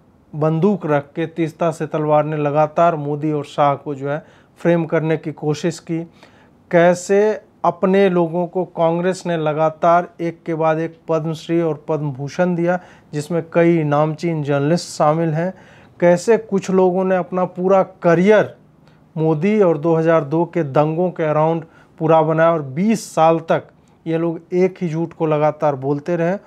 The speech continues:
और अंततः चौबीस जून दो हज़ार बाईस को सुप्रीम कोर्ट ने इन सब को बंद किया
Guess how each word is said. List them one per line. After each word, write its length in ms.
और 140
अंततः 480
चौबीस 520
जून 300
दो 160
हज़ार 220
बाईस 380
को 260
सुप्रीम 560
कोर्ट 340
ने 160
इन 140
सब 380
को 140
बंद 400
किया 380